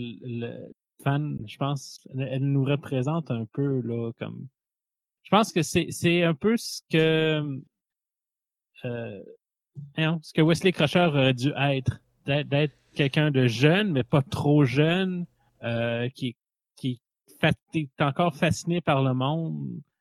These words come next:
mais, euh, qui résout pas tous les problèmes de l'univers en un claquement de doigts parce que c'est un génie, là, tu sais.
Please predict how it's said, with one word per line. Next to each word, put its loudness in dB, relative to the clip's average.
mais, -6
euh, -8
qui -16
résout -6
pas 2
tous -4
les -2
problèmes -2
de 2
l'univers 0
en -2
un -2
claquement -6
de -8
doigts -2
parce -8
que -8
c'est -12
un -4
génie, -6
là, -6
tu -16
sais. -6